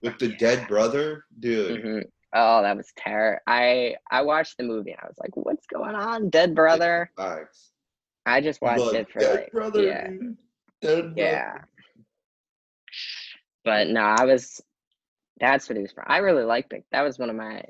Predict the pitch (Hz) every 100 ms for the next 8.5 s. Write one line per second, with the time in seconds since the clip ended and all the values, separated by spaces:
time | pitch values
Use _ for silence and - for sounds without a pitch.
0 | - 120 131 123 113 107 107 104 107 95
1 | 82 - 101 101 - - - - - -
2 | 165 233 196 202 185 160 143 143 156 -
3 | 180 180 - 190 185 170 170 165 170 -
4 | - 110 127 - 151 143 - - 143 135
5 | 131 117 107 - _ _ _ _ - 160
6 | 180 202 160 127 127 135 - 135 131 -
7 | _ _ - 101 98 92 - - 98 98
8 | 92 107 123 127 127